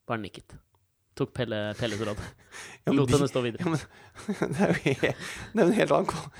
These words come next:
Speaker 2: altså, de, de ber jo ikke om unnskyldning. Det er da du skal nikke. De kommer jo ikke med en hiphop-unnskyldning når de sier, «Du blokkerer hele utsikten
Speaker 1: Jeg
Speaker 2: vår.»
Speaker 1: vet det.
Speaker 2: De kommer med en, en forespørsel, en anklage.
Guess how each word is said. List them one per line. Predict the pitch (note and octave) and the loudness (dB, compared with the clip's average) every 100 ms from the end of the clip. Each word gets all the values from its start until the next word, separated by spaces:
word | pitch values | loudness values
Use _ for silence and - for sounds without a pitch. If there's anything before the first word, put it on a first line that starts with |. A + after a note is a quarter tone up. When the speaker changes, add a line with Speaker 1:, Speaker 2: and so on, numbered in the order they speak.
| - - | -14 -4
Speaker 2:
altså, | C#3+ D3+ | 0 4
de, | G3+ E3 D#3+ C#3 | 6 6 4 4
de | D3 | 8
ber | B2+ | 8
jo | A#2+ | 8
ikke | F3 | 6
om | - - | 2 0
unnskyldning. | C3 A2 G#2+ - D#3+ A#3 E3 | 2 2 0 4 6 6 8
Det | C3+ | 8
er | C3+ | 8
da | A#2 | 8
du | A#2+ | 8
skal | F#3 | 6
nikke. | G#3 - D3+ F#3 - - F3 | 4 6 6 6 4 -4 2
De | F#3 | 6
kommer | D3+ B2 | 8 8
jo | B2+ | 6
ikke | D#3 | 6
med | E3+ | 4
en | A#3+ - - | 4 -6 -2
hiphop-unnskyldning | - - C3 - C3+ C3 - C3+ D#3+ E3 | -2 4 4 6 4 4 4 4 6 6
når | D3 | 6
de | D3+ | 8
sier, | C#3+ C#3 - - - | 8 6 6 -2 2
«Du | D#3 | 4
blokkerer | C#3 C#3 C#3 - A#2+ F#2+ E2+ F2+ A#2 | 6 6 6 4 6 8 8 6 6
hele | A#2+ G#2 G2+ | 6 4 2
utsikten | - F#2 C#3 | 0 -2 6
Speaker 1:
Jeg | E3+ | 8
Speaker 2:
vår.» | C4+ | 8
Speaker 1:
vet | - | 6
det. | - - - - - | -2 -4 -8 -16 2
Speaker 2:
De | D#3+ | 6
kommer | D#3 D3+ D#3 | 8 8 6
med | D#3+ | 4
en, | A2 F#2 - - C#3 | 2 0 -4 0 2
en | C#3 | 2
forespørsel, | B2+ D3 G#2 F#2 C#3 G3 F3+ | 4 6 6 6 4 6 6
en | |
anklage. | D3 A#2+ - A2+ A2+ A#2 A2+ | 4 2 2 8 8 8 6